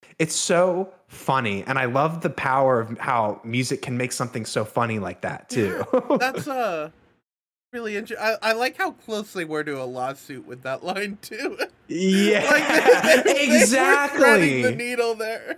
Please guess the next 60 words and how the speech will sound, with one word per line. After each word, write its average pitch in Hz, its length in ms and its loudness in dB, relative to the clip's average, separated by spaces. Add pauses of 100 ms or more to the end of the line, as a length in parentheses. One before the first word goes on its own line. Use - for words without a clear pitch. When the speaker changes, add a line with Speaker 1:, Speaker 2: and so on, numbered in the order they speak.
(100)
Speaker 2:
<laughs> - 600 -6
Speaker 1:
That's 277 180 -4
what 330 140 6
I 302 80 4
was 262 220 2
wondering. 175 420 2
Like, 147 260 0
I 165 140 2
would 247 220 -2
love 139 500 2
if 131 160 -6
there 131 160 2
was 131 160 0
an, 120 240 -2
an 117 140 -4
interview, 120 560 0
'cause 131 160 -2
I, 127 260 0
maybe 156 260 2
there 180 220 2
is, 135 180 2
but 123 140 -4
I 113 140 0
just 151 140 -6
haven't 160 280 -2
checked. - 460 -4
But, - 120 -10
like, 110 340 -2 (220)
maybe 220 280 0
it's - 100 -2
'cause 240 220 -4
the 160 80 0
game's 131 440 -4
old. 110 520 0
But, 131 120 0
like, 113 160 -2
first 202 300 0
of 151 80 0
all, 135 80 4
I 113 180 2
was 110 140 0
thinking, 107 380 -4
I 101 80 2
was 104 120 -2
like, 101 180 -6
"No 120 240 0
one 165 180 2
would 113 120 0
ever 110 300 -2
do 104 200 -4
that 98 320 -2
this 104 220 -4
day 101 200 -2
and 95 140 -4
age." 92 520 -8 (420)
But 160 220 0
it 254 100 4
was 277 200 -2
Speaker 2:
<laughs> 208 80 -4
Speaker 1:
just, - 440 -4